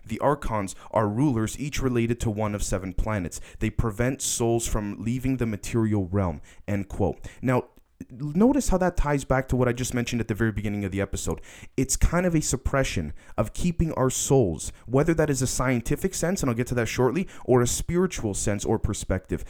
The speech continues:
keeping our souls within the same cycle over and over and over again. The idea is that after the physical body dies, and this is not according to any one specific religion, but after the physical body dies, what happens is that the soul transcends, or you have a choice of reincarnating,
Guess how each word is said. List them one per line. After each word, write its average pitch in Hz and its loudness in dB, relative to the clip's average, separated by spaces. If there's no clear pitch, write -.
keeping 185 2
our 143 2
souls 135 4
within 120 2
the 110 2
same 127 2
cycle 117 2
over 110 4
and 98 0
over 95 2
and 87 2
over 104 4
again. 90 -2
The 95 0
idea 147 4
is - -2
that 98 4
after 143 2
the 139 2
physical 127 2
body 107 2
dies, 92 0
and 110 -4
this 107 -4
is 123 -6
not 135 2
according 131 2
to - -2
any 117 0
one 113 0
specific - -4
religion, 104 0
but - -2
after 127 0
the 160 0
physical 143 -2
body 113 2
dies, 90 -2
what 123 0
happens 123 -2
is 87 -8
that 92 -2
the 110 2
soul 127 2
transcends, 110 -2
or 139 4
you 139 -2
have 127 0
a - -4
choice 135 0
of 113 -6
reincarnating, 113 0